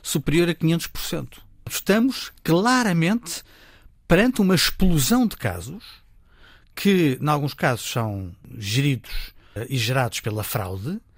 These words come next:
noutros casos, por máquinas internacionais que querem debilitar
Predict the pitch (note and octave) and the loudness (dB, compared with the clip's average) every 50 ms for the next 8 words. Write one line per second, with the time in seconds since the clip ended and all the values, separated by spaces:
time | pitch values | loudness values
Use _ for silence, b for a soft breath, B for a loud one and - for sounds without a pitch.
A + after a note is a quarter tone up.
0 | b b b b b b b - C#3 D3 E3+ - - - - E3+ F3 F#3+ G#3 G3+ | b b b b b b b -8 -6 -6 -6 -8 -10 -10 -6 -4 -4 -4 -4 -4
1 | G#3 G#3 G#3 - - - - _ _ - E3 E3 D#3 D#3+ E3 E3+ E3+ D#3 - - | -6 -8 -10 -10 -12 -14 -16 _ _ -2 0 0 0 2 2 2 2 0 0 -2
2 | D#3+ D#3 D#3 C#3+ C#3+ D#3+ D3 E3 E3+ E3 C#3+ - E3+ E3+ E3+ F3 F#3 - - - | 0 0 0 0 -2 -4 -6 -6 -8 -8 -6 -6 -6 -4 -4 -4 -4 -6 -8 -12
3 | - - D3+ C#3 C#3 C3+ C3 B2 A#2+ A#2 A#2 A2+ - - A#2 A2+ A2+ A2 A#2 | -2 0 0 2 2 0 0 -2 -2 -4 -4 -6 -4 -2 -2 -2 -2 -4 -8